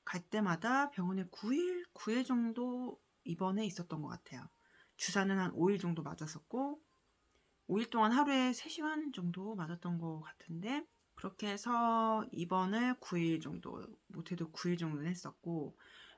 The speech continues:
구 일 하고 퇴원해서 몇 주 쉬다가 또 가서 입원하고 또 항암하고 그렇게 했었는데,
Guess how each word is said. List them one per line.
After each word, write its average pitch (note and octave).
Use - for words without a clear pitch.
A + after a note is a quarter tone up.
구 F#3
일 F#3
하고 A3+
퇴원해서 B3
몇 D#3
주 E3
쉬다가 A3+
또 C4
가서 E3+
입원하고 F#3+
또 A#3+
항암하고 F#3
그렇게 F3
했었는데, F#3+